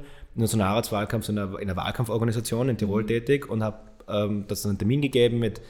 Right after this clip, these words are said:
Speaker 1: ich nenne es nicht das Medium, aber ein Medium ist an uns herangetreten, ja, von der Anzeigenabteilung, ob man sich mit dem treffen kann. Und wir waren, sind wir immer noch einfach anders strukturiert als die großen Parteien. Es hat einfach irgendjemand von uns übernehmen müssen. Ich hab gesagt, „Ja, ich mach den Termin.“
Speaker 2: Mhm.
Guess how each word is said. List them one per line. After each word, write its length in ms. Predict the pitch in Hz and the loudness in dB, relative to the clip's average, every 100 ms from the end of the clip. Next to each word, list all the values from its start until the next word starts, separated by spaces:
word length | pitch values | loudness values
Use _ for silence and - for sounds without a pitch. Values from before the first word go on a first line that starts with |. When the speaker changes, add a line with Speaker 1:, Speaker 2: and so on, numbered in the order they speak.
| - - | -18 -8
Speaker 1:
ich 100 | - | 0
nenne 120 | 98 | 2
es 100 | 98 | 2
nicht 140 | 107 104 | 0 -2
das 120 | - | -2
Medium, 340 | 113 143 135 | 4 4 4
aber 140 | 104 104 | 2 0
ein 120 | 101 | 0
Medium 280 | 104 117 107 | 2 2 0
ist 80 | |
an 80 | 104 | -2
uns 100 | 98 | -2
herangetreten, 600 | 98 127 131 120 113 110 | 0 2 2 2 2 2
ja, 260 | 98 104 110 - - | 2 2 -2 -6 -4
von 120 | 104 | -2
der 100 | 98 | 0
Anzeigenabteilung, 760 | 107 110 107 101 - 92 101 98 | 0 0 2 0 0 0 0 -2
ob 40 | |
man 80 | 92 | -4
sich 100 | 98 | -4
mit 120 | 104 | -2
dem 80 | 95 | -4
treffen 300 | 87 82 85 | -4 -8 -8
kann. 240 | 87 80 82 - - - | -6 -6 -8 -16 -20 -8
Und 120 | 92 | -2
wir 80 | 92 | 2
waren, 200 | 90 95 - 78 78 | 2 0 -6 -12 -10
sind 220 | - 101 | -2 0
wir 80 | 98 | 2
immer 180 | 107 120 | 4 4
noch 160 | 107 | 4
einfach 220 | 101 104 101 | 0 -2 -2
anders 180 | 101 | -2
strukturiert 480 | - 110 - 101 101 | -2 -2 0 0 0
als 80 | 90 | -4
die 80 | 101 | -6
großen 320 | 90 110 117 | -4 -2 0
Parteien. 380 | 113 95 98 110 | 0 0 0 0
Es 100 | 90 | -2
hat 80 | 95 | -2
einfach 200 | 92 95 | 0 0
irgendjemand 360 | 110 98 98 | 0 0 -2
von 80 | 95 | -2
uns 100 | 98 | -2
übernehmen 380 | 95 87 120 123 | -2 0 2 4
müssen. 240 | 120 117 | 2 2
Ich 60 | 104 | -2
hab 60 | |
gesagt, 180 | 104 104 | -4 -4
„Ja, 80 | 92 | -4
ich 80 | 101 | -2
mach 160 | 90 | -2
den 120 | 110 101 | -2 -2
Termin.“ 360 | 95 85 80 - | -2 -2 -6 -6
Speaker 2:
Mhm. 220 | 190 | -6